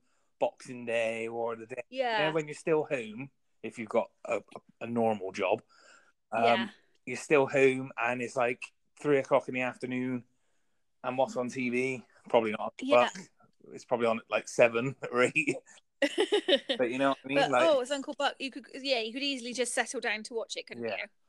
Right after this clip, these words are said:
Speaker 2: you?
Speaker 1: Yeah.
Speaker 2: Yeah.
Speaker 1: So I, I'll self-vomit, right? It's a s-,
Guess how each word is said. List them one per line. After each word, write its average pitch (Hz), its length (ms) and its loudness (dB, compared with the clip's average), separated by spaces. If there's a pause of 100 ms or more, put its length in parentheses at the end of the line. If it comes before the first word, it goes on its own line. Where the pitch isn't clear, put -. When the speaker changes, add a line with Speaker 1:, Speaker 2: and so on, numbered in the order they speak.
(640)
Speaker 2:
you? 113 60 -2
Speaker 1:
Yeah. 226 60 0
Speaker 2:
Yeah. 170 240 -2
Speaker 1:
So 127 420 4
I, 127 180 -2
I'll 135 120 8
self-vomit, 123 580 4
right? 160 240 -6
It's 117 160 -16
a 123 60 -20
s-, 107 160 -14